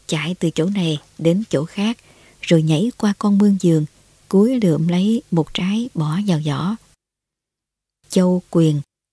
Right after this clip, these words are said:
cánh con trai đang trèo xoài, thọc cái lòng ra, giật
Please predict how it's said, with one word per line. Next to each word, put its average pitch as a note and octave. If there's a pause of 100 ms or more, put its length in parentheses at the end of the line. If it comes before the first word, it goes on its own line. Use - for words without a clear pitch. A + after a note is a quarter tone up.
cánh F3
con E3+
trai E3+
đang F#3+
trèo E3
xoài, D3+ (600)
thọc D#3+ (100)
cái A3
lòng E3
ra, F#3 (400)
giật D#3+